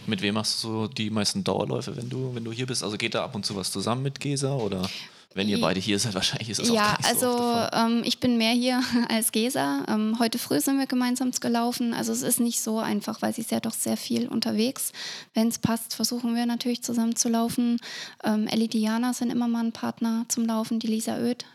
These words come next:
Speaker 2: ist immer mal ein Partner zum Laufen. Ähm, ab und zu, ach, hab ich ganz vergessen, äh, Marvin Heinrich und, ähm, der, äh,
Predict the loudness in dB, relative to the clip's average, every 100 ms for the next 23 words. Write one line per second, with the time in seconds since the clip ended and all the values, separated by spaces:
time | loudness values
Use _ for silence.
0 | -8 -4 0 0 0 -2 -4 -6 -4 -6
1 | -4 -2 -2 -2 -2 -2 -2 -10 -14 -14
2 | -16 -4 0 2 0 -2 -2 -2 0 0
3 | 0 -2 -2 -6 -16 -10 -4 -2 -2 -2
4 | -2 -2 0 0 -2 -4 -4 0 0 0
5 | 0 0 0 -2 -4 -2 -2 0 -2 -2
6 | 0 0 0 -2 -2 0 0 0 2 0
7 | -2 -10 -18 -20 -20 -20 -20 -20 _ _
8 | _ -6